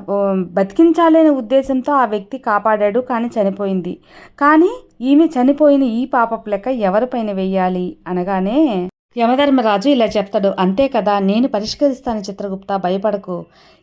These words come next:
ఇప్పుడు ఆ ఆసుపత్రికి తీసుకువెళ్ళిన అతని మీద నేరం మోపింది ఎవరు? ఆ నేరం మోపినారు కదా, ఆ నేరం మోపిన వాళ్ళందరిపైన ఈ పాపపు కనకు సగం సగం అనేది, మ-,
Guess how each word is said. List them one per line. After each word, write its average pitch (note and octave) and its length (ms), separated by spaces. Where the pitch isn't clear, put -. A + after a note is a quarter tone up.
ఇప్పుడు D4 560
ఆ A#3+ 380
ఆసుపత్రికి C#4+ 680
తీసుకువెళ్ళిన A#3 760
అతని G#3 560
మీద A3+ 320
నేరం C4 560
మోపింది A3 440
ఎవరు? F#3+ 800
ఆ A#3+ 160
నేరం C4 520
మోపినారు B3+ 520
కదా, A3 380
ఆ G#3 180
నేరం G#3+ 460
మోపిన A#3 360
వాళ్ళందరిపైన G#3+ 1040
ఈ G#3+ 320
పాపపు G3 520
కనకు G#3 560
సగం A3 320
సగం A3 280
అనేది, G#3+ 600
మ-, G3 540